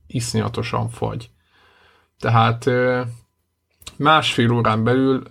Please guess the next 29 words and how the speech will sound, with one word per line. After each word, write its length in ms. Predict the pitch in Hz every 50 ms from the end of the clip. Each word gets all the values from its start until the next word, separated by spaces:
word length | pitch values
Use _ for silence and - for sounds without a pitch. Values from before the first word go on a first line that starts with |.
| - -
ö, 360 | - 117 117 117 113 113 117 113
számoltam 760 | 113 117 - 127 120 113 110 110 113 113 - 123 117 117 117 120
nyolc 640 | 120 123 123 117 113 113 110 107 107 113 - - - - - -
alkalommal 840 | - 113 110 110 117 117 113 110 110 110 113 113 113 113 - - _ - _
fagyott 360 | - - 110 110 107 110 -
le 280 | - 113 117 117 117 - _ _ _ _ _ _
PlayStation 540 | - - 110 113 117 - 117 113 - 117 113
négy 220 | 113 113 110 -
Pro-n 340 | - - - 113 110 110 110 - -
a 60 | -
játék, 720 | 113 110 110 110 113 117 - 143 143 156 160 - - - _ _ _ _ - - - - - - - - - _ _ _ _ _
és, 640 | _ - 120 117 117 117 120 120 120 - - - -
ö, 240 | 139 127 127 127 127
eljutottunk 520 | - 170 170 - 127 120 120 123 117 120
odáig, 380 | 127 120 127 123 123 127 120 120
hogy 180 | - 123 120
a, 400 | 120 120 120 120 117 117 - - - - _ -
a 60 | 127
hat 460 | 117 117 117 113 113 127 127 120 -
éves 280 | 127 117 113 113 117 -
fiam 680 | - - 123 120 117 113 117 117 117 117 113 117 -
már 480 | - 117 113 117 113 113 113 110 113 -
nem 220 | 139 127 123 113
akar 300 | 107 - - 110 107 104
vele 180 | 120 107 104 107
játszani, 500 | 107 107 110 113 117 - - 117 113 113
mert 300 | 110 110 113 120 120 -
úgyse 300 | 120 113 107 - - 107
tudunk. 520 | - 101 101 107 104 107 117 - - -